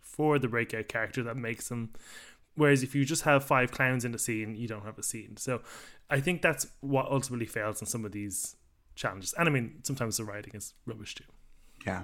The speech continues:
Speaker 2: I think that's a great observation. And I think, too, it's about, a-, and some of the feedback that the other judges usually give is just, like,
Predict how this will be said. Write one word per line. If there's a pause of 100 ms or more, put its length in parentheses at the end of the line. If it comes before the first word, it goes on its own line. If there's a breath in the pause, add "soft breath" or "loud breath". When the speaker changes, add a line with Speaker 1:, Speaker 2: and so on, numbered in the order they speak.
(140)
Speaker 2:
I
think
that's
a
great
observation. (340)
And (420)
I
think,
too,
it's
about, (340)
a-,
and
some
of
the
feedback
that
the
other
judges
usually
give
is
just,
like,